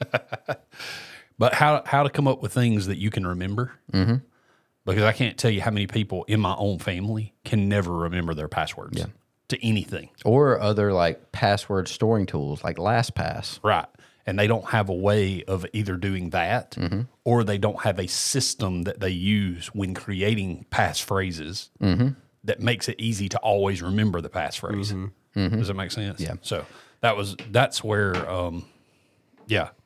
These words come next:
Speaker 2: I
Speaker 1: So I
Speaker 2: think,
Speaker 1: think
Speaker 2: I
Speaker 1: something like that would be extremely helpful.
Speaker 2: I think we need a multi-year course on just online existence, because I don't, I don't think people get it.
Speaker 1: Yeah. I would also add into that course,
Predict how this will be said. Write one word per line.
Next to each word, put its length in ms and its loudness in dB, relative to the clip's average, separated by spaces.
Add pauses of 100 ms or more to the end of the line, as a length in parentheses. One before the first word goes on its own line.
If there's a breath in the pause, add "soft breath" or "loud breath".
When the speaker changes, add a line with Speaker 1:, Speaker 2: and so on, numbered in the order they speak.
(140)
Speaker 2:
I 60 6
Speaker 1:
So 60 6
I 20 8
Speaker 2:
think, 120 4
Speaker 1:
think 120 -10
Speaker 2:
I 100 -20 (100)
Speaker 1:
something 220 2
like 160 -2
that 180 0
would 100 -10
be 120 -6
extremely 420 -8
helpful. 260 -6
Speaker 2:
I 40 2
think 180 4
we 80 6
need 120 8
a 40 6
multi-year 840 4
course 720 0
on 220 0
just 360 -2 (220)
online 440 0
existence, 580 -8
because 220 -6
I 80 2
don't, 380 -6
I 80 -2
don't 120 0
think 140 -4
people 180 -4
get 180 -6
it. 120 -12 (120)
Speaker 1:
Yeah. 220 -2 (340 soft breath)
I 80 6
would 140 4
also 320 4
add 220 4
into 340 4
that 340 4
course, 480 2